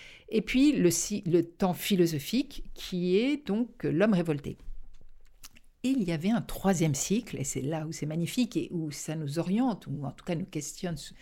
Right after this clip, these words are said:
peut-être plus en tant que chrétien. Ce troisième cycle annoncé, attendu, était, euh, défini comme l'amour.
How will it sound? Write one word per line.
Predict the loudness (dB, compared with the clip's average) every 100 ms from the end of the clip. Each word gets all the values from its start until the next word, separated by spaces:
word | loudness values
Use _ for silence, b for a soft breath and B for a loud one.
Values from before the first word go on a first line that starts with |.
| B B B B
peut-être | -8 -6 -6 -6
plus | -4 -2 -2 -8
en | -10 -10
tant | -10 -12
que | -14 -16
chrétien. | -6 -4 -4 -2 -2 -2 B B B B
Ce | -8 -6
troisième | 0 4 4 4
cycle | 2 -4 -2
annoncé, | 2 4 4 2 0 2 4
attendu, | 4 0 -4 0 0 -2 -6 b b b b -2 0
était, | 0 0 2 2 0 0
euh, | 0
défini | 4 4 4 4 4 2 -4 -4
comme | -2 0 -4 -12 _
l'amour. | 0 2 4 4 2 2 -4